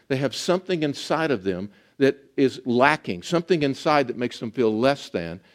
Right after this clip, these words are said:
and they have to do something, and so they, they purchase things they can't afford. They get in debt. Emotional immaturity is one of the main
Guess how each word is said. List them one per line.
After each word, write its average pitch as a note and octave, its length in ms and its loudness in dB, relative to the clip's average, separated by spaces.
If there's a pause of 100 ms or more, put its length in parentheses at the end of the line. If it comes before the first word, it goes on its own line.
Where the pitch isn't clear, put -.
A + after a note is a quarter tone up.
(160)
and A#2+ 100 -2
they A#2 160 4
have B2+ 460 0
to D3 240 0 (240)
do C3+ 120 2
something, C3+ 580 -2
and A2+ 120 -4
so B2+ 180 -4
they, B2 220 -6 (400)
they C3 100 -2
purchase - 520 -10
things A2+ 260 -8
they B2 100 -4
can't C3 200 -8
afford. C#3+ 300 -6
They G#2+ 100 -2
get C3 120 -2
in C3+ 160 -4
debt. F#3 280 -6 (3000)
Emotional A#2 640 2
immaturity C3 680 0
is A#2 200 0
one A#2+ 160 -2
of C3+ 80 -2
the C3 80 -4
main C3+ 400 -4